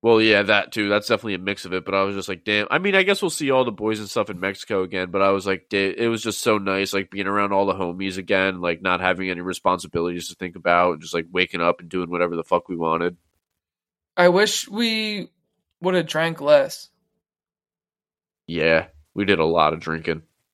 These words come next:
Speaker 2: I wish we would have drank less and stayed out, not as late, and done more just, like, chilling.
Speaker 1: Exploring. That's what Andy and I were saying. Like, I kinda wish we explored downtown Savannah a little bit more.
Speaker 2: Yeah.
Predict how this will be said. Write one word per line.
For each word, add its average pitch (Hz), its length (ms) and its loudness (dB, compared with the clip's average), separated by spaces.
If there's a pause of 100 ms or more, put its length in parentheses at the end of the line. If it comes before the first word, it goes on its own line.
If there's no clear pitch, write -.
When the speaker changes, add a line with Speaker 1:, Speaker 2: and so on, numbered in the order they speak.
(580)
Speaker 2:
I 165 60 2
wish 185 200 4
we 233 60 -4
would 240 140 0
have 208 80 -6
drank 180 280 0
less 185 480 4
and 156 220 -8
stayed 175 300 0
out, 170 300 2
not 160 260 0
as 156 160 -8
late, 160 420 -2
and 156 180 -6
done 156 160 -4
more 156 260 -6
just, 156 260 -6
like, 165 240 2 (200)
chilling. 156 300 2
Speaker 1:
Exploring. 104 360 4 (1160)
That's - 160 2
what 165 120 6
Andy 117 200 4
and 104 80 0
I 101 80 4
were 98 100 0
saying. 98 240 0
Like, 98 160 -6
I 104 60 -4
kinda 131 220 0
wish 135 200 0
we 127 80 2
explored 101 560 -2
downtown 92 480 0
Savannah 85 380 -2
a - 20 -2
little 85 240 -2
bit 82 160 -4
more. 82 300 -4 (960)
Speaker 2:
Yeah. 151 320 4